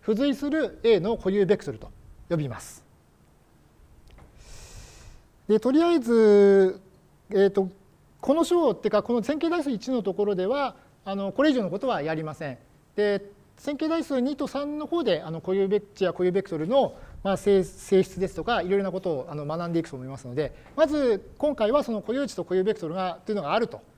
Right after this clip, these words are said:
いうことと、それからそれの計算の仕方を一応、あの、学んでおいてください。一応ここでですね、例題四点五に、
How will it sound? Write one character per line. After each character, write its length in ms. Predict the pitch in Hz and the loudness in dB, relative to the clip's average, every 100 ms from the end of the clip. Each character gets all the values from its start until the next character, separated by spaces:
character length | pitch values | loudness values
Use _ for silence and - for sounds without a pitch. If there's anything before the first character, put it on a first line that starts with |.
| _ - | _ -6
い 60 | 170 | -6
う 40 | |
こ 100 | 170 | -4
と 100 | 165 | -4
と、 180 | 269 233 | -2 -2
そ 80 | 190 | -2
れ 80 | 202 | 0
か 80 | |
ら 200 | 277 233 - - _ | 0 0 -4 -20 _
そ 100 | - | -4
れ 60 | 269 | -2
の 120 | 269 | -2
計 180 | - 285 | -2 -2
算 160 | 294 294 | -2 -4
の 60 | |
仕 100 | - | -6
方 180 | 285 311 | -6 -2
を 60 | 311 | -2
一 160 | - | 0
応、 240 | 202 160 185 | 0 0 -4
あ 60 | |
の、 140 | 165 156 | -8 -6
学 240 | 160 165 | -6 -6
ん 40 | 156 | -6
で 120 | 160 | -6
お 120 | 160 | -6
い 60 | 151 | -8
て 140 | 151 | -10
く 100 | 156 | -8
だ 120 | 147 | -8
さ 200 | - 165 | -6 -6
い。 80 | 127 - _ _ _ _ - | -6 -12 _ _ _ _ -4
一 100 | 262 | 2
応 180 | 330 311 | 4 2
こ 140 | 294 | 0
こ 100 | 311 | 0
で 120 | 302 | 2
で 100 | 240 | 2
す 80 | 165 | 0
ね、 160 | 185 196 | 2 4
例 160 | 233 | 4
題 180 | 233 226 | 4 2
四 160 | 247 247 | 0 -2
点 200 | 165 143 | -4 -2
五 140 | 180 | -2
に、 300 | 160 185 147 | 0 -2 -4